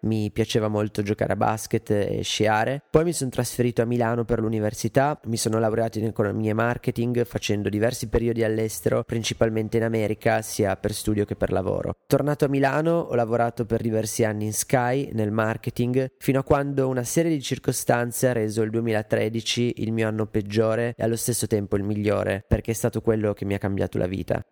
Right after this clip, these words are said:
Nel giro di pochi mesi, infatti, ho perso il mio lavoro in Sky che adoravo, ho perso la stabilità e l'indipendenza della mia vita milanese perché sono dovuto tornare a Ivrea ad abitare con i miei genitori per iniziare un nuovo lavoro in cui, a causa del mio atteggiamento, odiavo ogni singolo momento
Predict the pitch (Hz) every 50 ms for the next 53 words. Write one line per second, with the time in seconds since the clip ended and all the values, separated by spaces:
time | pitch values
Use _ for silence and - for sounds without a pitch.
0 | _ - - 123 123 127 143 156 165 160 160 151 - 147 - - 143 143 151 165
1 | 156 156 139 117 - - 135 120 123 - - - 147 156 - - - - - -
2 | 117 123 117 - - 139 123 123 123 120 120 117 107 117 117 113 117 110 - -
3 | - - 107 101 107 113 - - 123 113 113 113 113 113 117 123 120 123 143 156
4 | 160 - - - 113 - 120 117 113 110 - 123 117 117 - - - 113 117 117
5 | 113 113 - - 113 110 110 110 - - - 113 113 113 113 113 120 - - 117
6 | 110 110 107 110 110 110 107 - 113 107 107 104 104 104 107 104 113 110 - 117
7 | 110 110 101 101 101 107 107 107 104 107 117 113 110 - - - 107 104 104 -
8 | - 107 101 101 - - 107 98 98 101 104 110 117 - 120 117 - 113 110 107
9 | 104 101 104 101 98 95 95 104 107 107 110 113 120 127 - - 107 107 104 107
10 | 104 - 110 104 104 104 - 104 104 104 101 101 95 101 95 98 95 - - 101
11 | 101 101 101 104 - - 101 98 92 95 98 95 92 - - - 110 110 101 -
12 | - - 127 117 113 117 113 110 113 113 113 107 110 110 104 104 101 110 113 117
13 | 117 127 127 123 120 - - 101 104 107 - - - 107 107 107 104 - - -
14 | 110 - 123 123 117 123 120 117 113 113 113 110 - - - 104 107 113 110 107
15 | 110 110 104 101 - - 107 107 107 104 101 98 98 101 98 101 101 - - 101
16 | 98 104 101 98 92 95 98 98 101 101 104 107 - - 127 139 147